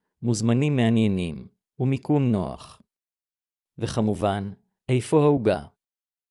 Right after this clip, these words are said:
אי אפשר לחגוג אירוע בלי עוגה מתאימה, שצריכה להיות גם יפה וגם טעימה. ואם אפשר שהיא גם תצטלם נהדר, מה טוב.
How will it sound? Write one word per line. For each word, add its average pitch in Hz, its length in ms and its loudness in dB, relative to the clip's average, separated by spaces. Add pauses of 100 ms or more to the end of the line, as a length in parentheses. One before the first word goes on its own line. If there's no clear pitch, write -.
(440)
אי 165 180 6
אפשר 135 340 2
לחגוג 113 460 0
אירוע 117 300 4
בלי 104 240 0
עוגה 110 260 4
מתאימה, 107 520 -4 (420)
שצריכה 110 560 -2
להיות 123 340 2
גם 113 240 2
יפה 131 360 0 (160)
וגם 127 340 0
טעימה. 95 460 -4 (1040)
ואם 120 300 0
אפשר 127 460 2
שהיא 104 280 -2
גם 117 220 2
תצטלם 120 640 0
נהדר, 98 560 -2 (360)
מה 107 180 -2
טוב. - 440 -4